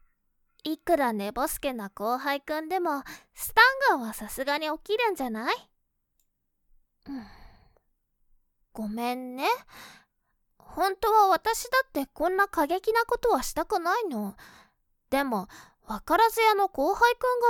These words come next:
悪いんだから。拘束もスタンガンも、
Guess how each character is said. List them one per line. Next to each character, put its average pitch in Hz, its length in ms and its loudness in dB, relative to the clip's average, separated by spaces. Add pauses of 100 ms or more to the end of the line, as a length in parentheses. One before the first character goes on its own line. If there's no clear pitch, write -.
悪 466 140 4 (160)
い - 20 0
ん 359 40 0
だ 294 100 -2
か 226 140 -6
ら。 202 400 -8 (920)
拘 240 320 -2
束 254 380 -6
も 226 160 -6
ス - 200 -10
タ 320 200 0
ン 330 100 -6
ガ 233 180 -6
ン 196 140 -4
も、 220 340 -8